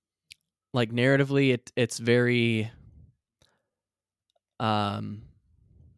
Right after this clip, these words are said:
what's the word? It's not, like, driven by, it's not super plot driven. Um, it's kind of just, like, these, these people living their lives, more character driven. Um, but yeah, it's,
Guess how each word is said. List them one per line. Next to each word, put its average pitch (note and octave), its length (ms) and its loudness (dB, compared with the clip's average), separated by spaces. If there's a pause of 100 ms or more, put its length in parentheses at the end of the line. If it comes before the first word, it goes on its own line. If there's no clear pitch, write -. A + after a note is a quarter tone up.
(1400)
what's - 240 -8
the A2+ 120 -6
word? G#2+ 320 -4
It's - 240 -8
not, A2+ 400 -2 (120)
like, A2 360 -4 (200)
driven A#2+ 560 -2
by, A2+ 600 2 (440)
it's - 180 -12
not A#2 280 -6
super C3 420 -4
plot A2+ 340 2
driven. C3+ 520 -2 (200)
Um, G#2+ 460 -2 (840)
it's B2 120 -4
kind B2 160 0
of A#2 60 -2
just, A2+ 180 -4
like, A2+ 160 -2
these, A2 560 -4 (380)
these A#2+ 180 -6
people A2+ 260 -6
living A#2 200 -4
their A2 100 -2
lives, A2 560 -2
more A2+ 200 -4
character A2+ 380 -4
driven. A#2+ 420 -2 (640)
Um, G#2+ 460 -2 (800)
but D3+ 100 2
yeah, C#3 100 6
it's, - 380 0